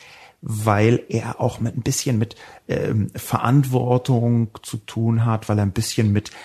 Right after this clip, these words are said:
äh, Erklärung oder sogar mit Entschuldigung zu tun hat. Die armen Menschen konnten gar nicht anders, als Rassisten zu werden, weil sie so überfordert werden. Das ist natürlich Quatsch als Lesart, aber das, was dahinter steht, gerade bei der Sprache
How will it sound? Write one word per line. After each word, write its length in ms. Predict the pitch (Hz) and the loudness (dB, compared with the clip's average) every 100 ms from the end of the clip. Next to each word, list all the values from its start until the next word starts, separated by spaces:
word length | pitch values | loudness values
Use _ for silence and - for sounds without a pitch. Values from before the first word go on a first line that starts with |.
| - - | -20 -8
äh, 560 | - - - - - 170 - - - | -2 -2 -2 -6 -6 -6 -10 -14 -8
Erklärung 760 | 123 - 123 135 165 147 143 143 | -6 0 4 8 8 6 4 4
oder 200 | 131 127 | 4 4
sogar 200 | 131 123 | 4 4
mit 220 | 127 - | 2 4
Entschuldigung 840 | 131 - - 156 262 233 - - - | 2 4 6 6 8 4 2 -4 -8
zu 140 | - | -12
tun 420 | - - 85 82 | -12 -10 -8 -2
hat. 280 | 113 - - | -2 -2 0
Die 100 | 107 | 2
armen 260 | 110 110 104 | 4 4 4
Menschen 420 | 101 - 98 90 | 4 2 -2 0
konnten 360 | 120 170 - | 2 2 2
gar 160 | 120 - | -2 -2
nicht 220 | 98 - | -6 -6
anders, 340 | - 98 101 - | -4 -2 -2 -4
als 240 | 92 - | -8 -6
Rassisten 380 | 92 95 - - | -6 -6 -8 -10
zu 140 | 101 | -6
werden, 240 | 87 92 92 | -4 -2 0
weil 100 | 92 | 0
sie 80 | |
so 140 | 95 101 | 2 2
überfordert 500 | 92 - 170 135 101 | 0 0 0 0 -2
werden. 120 | 90 | -4
Das 80 | - | -2
ist 40 | |
natürlich 240 | 98 95 - | -4 -6 -4
Quatsch 260 | 139 - - | -4 -4 -6
als 140 | - | -2
Lesart, 400 | 196 233 120 143 - - - | -2 0 -2 -4 -8 -18 -6
aber 140 | 110 | 0
das, 180 | 120 131 | 2 2
was 120 | 131 | -2
dahinter 300 | - 110 - | -2 -2 -2
steht, 240 | 147 170 - - - _ - | -2 -2 -4 -20 -20 _ -6
gerade 240 | 113 131 | -4 -4
bei 80 | 156 | -4
der 120 | 147 | -4
Sprache 720 | - - - - - - - | -4 -6 -6 -6 -6 -6 -6